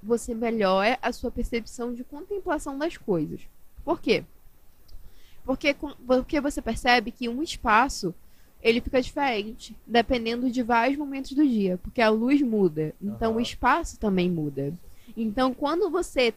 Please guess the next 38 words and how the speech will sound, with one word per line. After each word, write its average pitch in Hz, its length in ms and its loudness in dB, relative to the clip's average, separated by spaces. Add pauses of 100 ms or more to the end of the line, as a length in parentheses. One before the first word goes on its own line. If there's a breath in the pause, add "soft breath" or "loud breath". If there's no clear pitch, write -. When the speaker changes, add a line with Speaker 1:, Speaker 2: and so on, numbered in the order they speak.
(100)
Speaker 1:
tem 269 240 -2
esse 330 200 0
entendimento, 202 960 -4
você 214 260 -2
começa 233 680 -2
a 214 180 4
observar 220 640 0
mais 208 280 -2
as 202 120 -8
coisas 175 320 -4
à 190 80 -6
sua 226 160 -4
volta, 202 440 -2 (300 soft breath)
e 277 200 -6
isso 381 160 -2
também 320 260 -4
se - 100 -12
torna 285 400 0
algo 208 460 2
que 269 100 -6
pode 220 440 2
te - 120 -14
fazer 247 300 0
sair, 330 480 2 (100)
né, 208 300 4
da, 160 560 2 (360 loud breath)
dessa, 175 460 0
dessa 185 380 -2
zona 233 400 2
de, 170 800 -2
né, 185 260 -2
de, 165 140 -6
de - 100 0
falta 190 240 0
de - 80 -8
criatividade 214 1000 2
e - 20 -6
tal, 180 360 6